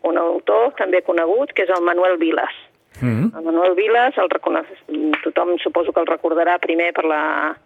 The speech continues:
Speaker 1: per la no-, eh, per la novel·la, aquella novel·la, diguéssim, també tan autobiogràfica que era Ordesa, vale?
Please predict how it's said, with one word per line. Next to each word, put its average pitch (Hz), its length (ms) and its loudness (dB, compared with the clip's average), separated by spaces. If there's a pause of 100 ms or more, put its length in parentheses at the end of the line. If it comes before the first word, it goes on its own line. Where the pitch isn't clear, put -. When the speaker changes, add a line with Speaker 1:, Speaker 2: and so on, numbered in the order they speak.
(360)
Speaker 1:
per - 100 -2
la 160 120 0
no-, 156 100 -2
eh, - 220 -4
per - 100 -10
la 147 80 -2
novel·la, 175 380 2
aquella 170 320 0
novel·la, 170 840 0
diguéssim, 160 360 -4
també 165 280 -2
tan 160 360 -2
autobiogràfica 165 800 -2
que 170 140 -4
era 165 180 0
Ordesa, 202 420 -2 (560)
vale? 214 240 -4